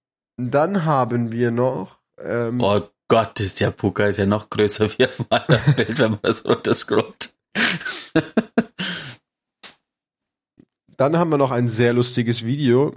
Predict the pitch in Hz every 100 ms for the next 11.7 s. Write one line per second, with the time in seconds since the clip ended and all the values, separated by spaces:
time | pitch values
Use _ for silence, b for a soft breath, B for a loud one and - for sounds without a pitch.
0 | - - 113 123 131 131 123 120 127 -
1 | 117 117 - 123 139 135 - _ - 117
2 | 113 107 107 117 160 214 _ - 117 -
3 | - _ _ - - 101 - - 95 -
4 | - 90 90 104 - _ _ _ _ -
5 | 120 107 104 123 139 123 120 147 139 170
6 | - _ _ _ _ _ _ _ _ _
7 | - 170 - 285 214 151 147 143 131 -
8 | 117 107 117 120 107 - - 120 147 156
9 | 127 165 175 - 127 131 123 123 123 120
10 | 117 - 135 175 135 - - 113 110 -
11 | - - 101 98 - -